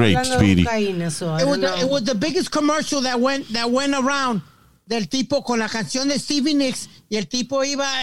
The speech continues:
Speaker 3: eh, como, eh, como volando en, en un skateboard. It was the biggest commercial for a long time.
Speaker 2: ¿Y
Speaker 3: I
Speaker 2: qué
Speaker 3: don't know
Speaker 2: ti-,
Speaker 3: how you didn't see it.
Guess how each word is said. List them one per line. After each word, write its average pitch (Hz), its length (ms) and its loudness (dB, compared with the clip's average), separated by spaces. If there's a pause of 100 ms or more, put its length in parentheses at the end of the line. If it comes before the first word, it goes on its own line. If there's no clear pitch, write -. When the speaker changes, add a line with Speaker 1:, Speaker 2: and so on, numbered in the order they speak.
(160)
Speaker 3:
eh, 208 100 -8
como, 226 420 0
eh, 190 540 -4 (420)
como 226 200 2
volando 262 500 2
en, 254 160 -4
en 240 80 -2
un 262 140 0
skateboard. 220 560 -2 (240)
It 220 80 2
was 262 140 2
the 226 80 0
biggest 320 340 0
commercial 320 500 2 (240)
for 247 180 0
a 240 40 4
long 277 280 2
time. 226 380 -2 (180)
Speaker 2:
¿Y 214 80 -12
Speaker 3:
I 175 40 -10
Speaker 2:
qué 254 140 2
Speaker 3:
don't 381 100 2
know 370 80 6
Speaker 2:
ti-, 311 40 4
Speaker 3:
how 349 160 2
you 330 80 4
didn't 339 220 2
see 311 200 0
it. 190 100 -10